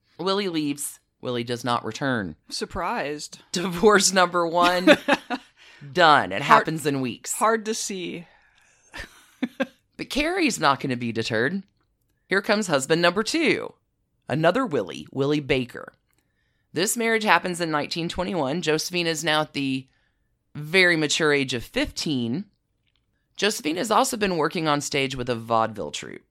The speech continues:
Speaker 1: And Josephine is like, "Hey, Saint Louis is kind of a dangerous place if you are a black woman. And I think I'm just gonna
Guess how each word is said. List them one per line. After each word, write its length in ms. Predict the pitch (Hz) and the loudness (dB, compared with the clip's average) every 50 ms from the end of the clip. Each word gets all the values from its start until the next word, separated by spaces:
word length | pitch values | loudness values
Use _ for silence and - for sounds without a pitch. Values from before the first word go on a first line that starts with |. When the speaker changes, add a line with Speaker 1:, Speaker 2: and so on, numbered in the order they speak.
| _ _ _ _ _ _ _ _ - | _ _ _ _ _ _ _ _ -6
Speaker 1:
And 600 | - 135 135 127 127 123 120 117 113 113 123 120 _ _ _ _ _ _ _ _ _ _ _ _ _ _ _ _ _ - | -4 -2 -2 0 0 0 0 -2 -2 -4 -6 -12 _ _ _ _ _ _ _ _ _ _ _ _ _ _ _ _ _ 2
Josephine 500 | - 220 254 247 - 262 392 415 480 480 | 4 4 4 4 -2 -4 -2 -2 0 0
is 160 | - - - | -2 -4 -4
like, 300 | - - 165 160 160 - | -2 -2 0 0 -2 -4
"Hey, 560 | - - 320 392 440 392 - - - - _ _ _ _ _ _ | -6 -6 -6 -6 -4 -6 -6 -8 -10 -14 _ _ _ _ _ _
Saint 320 | - - - - 480 539 302 | -14 -4 -2 -2 -2 0 0
Louis 340 | 233 262 392 427 381 - - | 0 0 2 0 0 -2 -4
is 120 | 214 - | -4 -4
kind 240 | - 240 214 214 254 | -4 -2 -2 -2 -2
of 40 | 285 | -4
a 60 | - | -4
dangerous 520 | 190 170 151 151 170 180 208 214 214 214 | -4 -4 -4 -2 -4 -2 -2 -2 -2 -2
place 420 | - - 359 440 392 220 220 - - | -4 -4 -4 -2 -2 -2 -2 -2 -2
if 240 | 202 220 214 - | -2 -4 -4 -4
you 180 | 190 190 202 214 | -6 -4 -2 0
are 140 | 220 226 247 | 0 0 0
a 40 | 226 | 0
black 300 | 247 262 285 302 - 320 | -2 -2 -2 -2 -4 -6
woman. 360 | 370 403 339 269 262 320 349 _ _ _ _ _ _ _ _ _ _ _ _ _ _ - | -6 -4 -4 -4 -4 -4 -8 _ _ _ _ _ _ _ _ _ _ _ _ _ _ -6
And 120 | 208 240 | -2 0
I 100 | 247 240 | 0 0
think 300 | 240 - - 453 480 - - | -2 -2 -4 -4 -4 -4 -10
I'm 80 | 427 | -8
just 240 | 381 330 311 - - | -8 -6 -6 -6 -4
gonna 400 | - 240 233 220 202 196 190 - | -4 -2 -2 0 0 -2 -2 -4